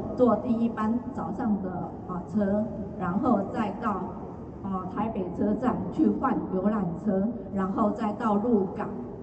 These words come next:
最早出门怎么样？最晚回家。有时候真的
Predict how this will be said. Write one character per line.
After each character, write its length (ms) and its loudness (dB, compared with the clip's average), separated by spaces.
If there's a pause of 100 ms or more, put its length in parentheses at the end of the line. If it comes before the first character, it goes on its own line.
最 240 4
早 240 0
出 260 2
门 260 2
怎 100 -2
么 60 0
样？ 220 2 (260)
最 240 0 (140)
晚 180 0 (260)
回 280 2
家。 520 0 (1300)
有 120 0
时 160 0
候 340 4
真 280 6
的 100 2